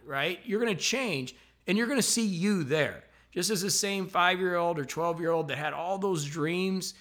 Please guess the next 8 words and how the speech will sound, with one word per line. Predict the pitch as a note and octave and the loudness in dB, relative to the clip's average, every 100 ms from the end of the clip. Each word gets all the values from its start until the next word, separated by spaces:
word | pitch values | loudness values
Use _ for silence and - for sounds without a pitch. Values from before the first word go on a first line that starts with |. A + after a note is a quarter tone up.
| _ F#3+ | _ -6
is | E3+ | -2
the | F3+ | -2
same | - A#3+ B3 C4+ A#3+ | 0 0 0 0 0
you | G3 A#3+ B3 D#3+ C#3+ C#3+ - _ - | 0 2 2 2 2 -2 -6 _ -8
that | C#3+ E3+ | -4 -2
is | D3 C#3 | -2 0
there | C#3+ C#3 C#3 | 0 0 -2
now. | C3 B2 B2+ A2+ D#2+ | -6 -4 -2 -4 -6